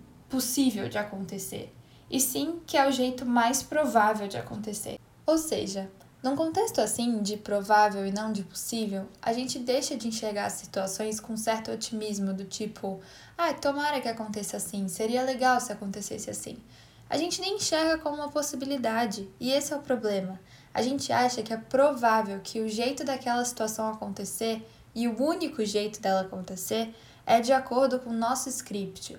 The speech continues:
o nosso desenho. É provável que vai acontecer do jeito que a gente desenhou. E a gente deixa de pensar que esse jeito nosso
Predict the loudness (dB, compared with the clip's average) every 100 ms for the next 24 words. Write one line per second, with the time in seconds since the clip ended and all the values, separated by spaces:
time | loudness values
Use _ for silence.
0 | -6 0 2 2 0 -2 -4 -4 -8 -10
1 | -14 -20 -8 -2 0 4 4 4 4 6
2 | 4 2 -2 -4 -2 0 0 -4 -6 -6
3 | -4 -2 0 -2 -2 -4 -6 -6 -6 -6
4 | -4 -4 -2 -2 -2 -4 -10 -20 -16 -4
5 | 0 0 0 2 2 4 0 -4 -4 -4
6 | -2 4 6 4 0 -16 -6 2 4 4
7 | 0 0 2 2 0 0 2 2 2 -4